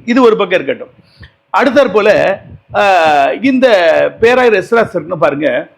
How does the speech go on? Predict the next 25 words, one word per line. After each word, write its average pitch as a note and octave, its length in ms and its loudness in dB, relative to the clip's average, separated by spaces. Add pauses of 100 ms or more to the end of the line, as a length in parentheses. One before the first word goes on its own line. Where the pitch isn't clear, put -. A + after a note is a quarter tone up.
(200)
ஆர் F3 280 2
எஸ் G#3+ 180 0
எஸ், G#3 260 -2 (240)
பி F#3 140 -2
ஜே F3 200 0
பி F3+ 180 -4
காரங்க E3+ 440 -4
எல்லாருக்கும் G#3+ 1120 -2 (100)
கேள்விக்கு A3 560 -2
நறுக்கு G3+ 600 -2
நறுக்கு G#3+ 380 -2
என்று G#3 200 -4
பதில் F3+ 260 -2
கொடுப்பார். B2+ 400 -8 (380)
கொஞ்சம் D4+ 440 0
கூட D4 160 2
பயப்பட A3 360 -2
மாட்டார். D#3+ 320 -10 (340)
ஒரு G#3 180 2
முறை C4+ 240 2
நான் A#3+ 140 0
ஒரு G#3+ 160 2
பேட்டி B3 260 0
கொடுக்கும்போது A3+ 400 -2
கேட்கிறேன், G3+ 420 -2